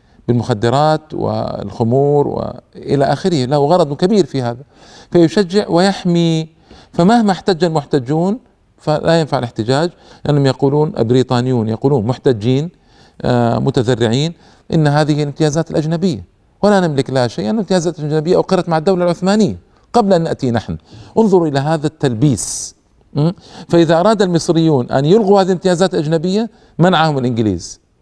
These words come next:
وقالوا: "هذه امتيازات دولية ولا بد من اجتماع الأمم واتفاقها". فساد ليس بعده فساد. فلما وجد التاجر المصري هذا،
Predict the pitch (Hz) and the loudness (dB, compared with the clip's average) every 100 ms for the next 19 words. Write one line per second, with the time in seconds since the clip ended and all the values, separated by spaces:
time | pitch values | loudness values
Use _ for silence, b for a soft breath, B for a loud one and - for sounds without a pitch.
0 | _ b b 131 - 160 147 135 131 117 | _ b b -4 0 0 2 0 -2 0
1 | 123 117 151 110 117 110 147 156 156 156 | 0 2 0 0 0 2 2 4 4 4
2 | 147 120 113 120 113 - 127 117 110 165 | 4 2 0 -2 -4 -2 -2 0 0 2
3 | 170 165 160 b b b - 120 127 - | 2 0 -4 b b b -4 -2 -2 0
4 | 165 175 170 160 160 - _ _ _ _ | 0 0 -2 -2 -2 -6 _ _ _ _
5 | - 117 - 135 131 131 - b b b | -12 -10 -4 -2 -2 -4 -18 b b b
6 | 135 113 117 104 95 - - - B B | -2 0 -2 -2 -4 -12 -14 -18 B B
7 | - - 202 233 226 220 185 160 - 170 | -6 2 2 4 4 4 2 0 0 0
8 | 147 147 131 123 - 107 101 95 107 | 2 0 0 -2 -2 -2 -2 -4 -6